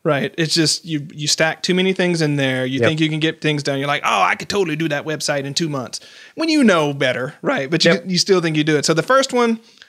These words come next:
Speaker 1: you get it down. <laughs> And then the second one, you come back and you get it closer to reality, right? Like, "Okay, no, I know how long that takes." And, but there's this sort of,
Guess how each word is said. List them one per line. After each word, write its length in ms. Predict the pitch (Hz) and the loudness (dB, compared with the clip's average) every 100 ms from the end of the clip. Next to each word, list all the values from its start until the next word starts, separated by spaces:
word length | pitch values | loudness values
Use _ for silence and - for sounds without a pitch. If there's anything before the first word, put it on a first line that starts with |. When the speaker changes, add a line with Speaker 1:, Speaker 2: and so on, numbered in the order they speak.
| _ | _
Speaker 1:
you 120 | 147 | -4
get 180 | 151 190 | 2 4
it 120 | 233 | 4
down. 420 | 196 160 147 147 - | 2 0 0 -4 -8
<laughs> 60 | - - - - - | -12 -16 -20 -12 -2
And 160 | 202 | 0
then 120 | 180 | 2
the 100 | 180 | 0
second 380 | - 208 214 180 | 0 2 2 0
one, 140 | 170 156 | 0 0
you 80 | 156 | 0
come 160 | 165 | 2
back 120 | 156 160 | 0 0
and 60 | |
you 60 | 160 | 0
get 160 | 185 | 2
it 120 | 190 - | 2 -2
closer 520 | 233 254 254 208 160 | 0 2 4 2 0
to 160 | 160 | -2
reality, 560 | 139 131 110 98 80 90 - 165 | -2 -2 -4 -8 -10 -12 -10 -4
right? 340 | 143 127 123 | -2 0 -2
Like, 280 | 143 139 139 | -2 -2 0
"Okay, 600 | 175 170 135 127 123 147 - - - - | 0 0 -2 -2 -6 -8 -14 -20 -18 -4
no, 640 | 160 151 147 139 139 139 | 0 0 2 2 2 2
I 140 | 139 | 2
know 200 | 143 143 | 2 0
how 200 | 135 143 | 0 -2
long 240 | 131 131 131 | -2 -4 -4
that 160 | 131 | -4
takes." 340 | - 127 117 - | -4 -4 -4 -6
And, 180 | 147 151 | -4 0
but 140 | 170 | 2
there's 200 | 185 165 | 2 0
this 120 | 160 | 0
sort 220 | - 196 170 | 0 2 2
of, 220 | 151 | -2